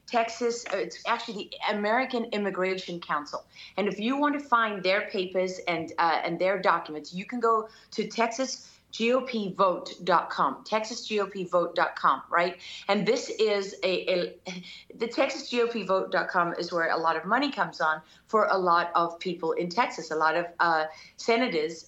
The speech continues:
from Texas, G O P Republican senators. And what they are advocating is a safe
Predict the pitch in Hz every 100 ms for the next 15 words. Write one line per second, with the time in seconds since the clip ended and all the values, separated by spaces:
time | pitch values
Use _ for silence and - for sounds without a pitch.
0 | - 214 214 247 262 190 - 208 220 247
1 | 240 - 190 185 165 147 170 165 165 165
2 | 160 185 156 143 - - - - - 190
3 | 196 190 214 254 269 285 277 233 208 196
4 | 175 - 156 139 170 - - _ 202 214
5 | 214 196 190 - - 226 208 302